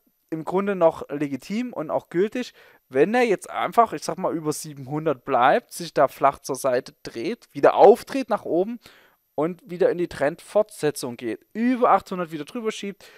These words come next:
wird es Stück für Stück die nächsten Zonen abklappern. Acht fünfzig, acht fünfundachtzig,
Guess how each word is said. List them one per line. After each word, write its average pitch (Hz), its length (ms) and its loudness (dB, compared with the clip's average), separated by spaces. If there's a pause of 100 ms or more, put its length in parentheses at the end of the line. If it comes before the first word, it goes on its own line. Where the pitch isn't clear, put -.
(160)
wird 175 160 -2
es 185 80 -4
Stück 269 240 -2
für 240 200 -6
Stück 226 280 -4
die 196 120 -6
nächsten 185 320 -4
Zonen 165 340 -2
abklappern. 127 500 -2
Acht - 220 0
fünfzig, 226 600 -4
acht 202 240 -2
fünfundachtzig, 196 840 -4